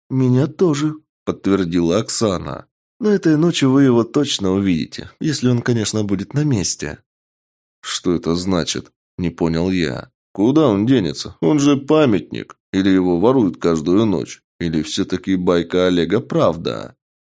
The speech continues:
«Сразу видно, что ты недавно в наших краях, но тем неожиданнее будет сюрприз», рассмеялась Оксана. «А что у вас в термосе? Алкоголь?» «Нет, кофе из кафе.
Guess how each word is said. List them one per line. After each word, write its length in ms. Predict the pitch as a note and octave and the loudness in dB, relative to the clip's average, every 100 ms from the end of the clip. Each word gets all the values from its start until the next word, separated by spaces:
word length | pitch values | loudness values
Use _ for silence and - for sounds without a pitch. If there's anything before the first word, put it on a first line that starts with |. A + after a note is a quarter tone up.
| _ _ _ | _ _ _
«Сразу 540 | - F#3+ F#3 F3 C3 | -4 0 2 2 4
видно, 360 | B2+ C3+ G#2 G2+ | 4 4 2 -2
что 200 | - G#2+ | -2 -4
ты 160 | - A2+ | -2 0
недавно 480 | A#2+ C#3 B2 F#2+ | 2 2 2 0
в 40 | F#2 | -2
наших 360 | F2+ E2 F2+ | -2 -4 -6
краях, 640 | - A2 A2 F#2 C#2 - - | -2 2 2 2 -2 -8 -8
но 240 | G#2+ A2+ | -6 -4
тем 320 | F3 - G#3 | -6 -4 -2
неожиданнее 640 | G3+ G#3 F3+ E3+ F#3 F3+ F3+ | 0 0 0 0 0 0 0
будет 380 | C3+ G#2+ G#2 G#2 | 2 2 2 0
сюрприз», 640 | C#3+ D3 D3 G#2 D2+ - _ _ _ | 0 0 0 -2 -2 -8 _ _ _
рассмеялась 800 | E2+ F2 - F#2+ F2 D#2 D#2 - | -2 -2 -2 -2 0 0 -2 -2
Оксана. 680 | A2+ - G#2 E2 C2+ A1+ - _ _ _ _ | -2 -2 -2 -2 -6 -12 -16 _ _ _ _
«А 180 | - B2 | -2 0
что 300 | B2+ - G#3+ | 0 0 2
у 40 | F#3+ | 2
вас 140 | F3+ | 0
в 100 | - | -2
термосе? 540 | E3+ G2+ D#2+ - D2+ - | 0 0 -2 -4 -8 -6
Алкоголь?» 640 | A2 A2 B2 B2 G3 G#3 - _ _ _ _ _ _ _ - | -6 -2 -2 2 0 0 -10 _ _ _ _ _ _ _ -6
«Нет, 580 | F3 E3+ B2+ A#1+ - - | -2 0 0 -4 -12 -6
кофе 460 | F#3+ F3 - C#2 D2 | 0 0 0 -4 -4
из 120 | - | -4
кафе. 540 | - F#2+ - C#2 G1+ | -2 -4 -4 -6 -8